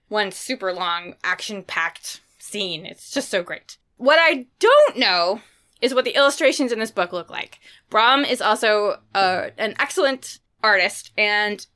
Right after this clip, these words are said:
the book comes with several illustrations. However, because I read this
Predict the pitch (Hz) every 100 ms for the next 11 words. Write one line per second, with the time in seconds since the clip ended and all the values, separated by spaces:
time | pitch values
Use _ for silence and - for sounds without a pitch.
0 | _ 214 220 226 233 302 277 254 285 254
1 | 240 247 277 277 311 285 214 220 220 208
2 | 214 190 185 180 180 185 -